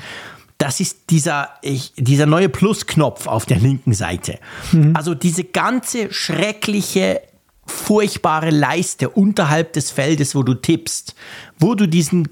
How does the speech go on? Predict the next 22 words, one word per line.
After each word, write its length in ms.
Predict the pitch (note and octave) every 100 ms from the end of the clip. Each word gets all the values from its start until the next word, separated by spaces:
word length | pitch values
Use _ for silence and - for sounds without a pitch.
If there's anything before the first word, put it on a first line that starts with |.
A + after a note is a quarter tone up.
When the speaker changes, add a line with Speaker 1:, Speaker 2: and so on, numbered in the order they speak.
| _ _ _ _ -
Speaker 1:
doofen 380 | G#3 A#3+ G#3 G3
Store 480 | - E3 E3+ F3
hast, 300 | C3+ A#2+ -
wo 80 | F3
du 100 | F3
deine 240 | E3+ E3 E3
Fotos 500 | - G3+ G#3+ G3+ -
drin 300 | F3 G3 E3
hast, 300 | E3+ - E3+
wo 60 |
du 100 | D#3+
deine 280 | D#3 C#3+ C#3+
gifs 380 | C3+ G#3 G#3 -
hast, 260 | D#3+ D3+ -
was 160 | G3+
auch 100 | G3+
immer, 320 | D#3+ G#3+ F3 F3+ - - - - - _ _ -
der 160 | G3
ist 160 | A3 -
jetzt 160 | G3
quasi 400 | - D3 B2+ B2 G#2+
weg. 400 | A3+ B3 -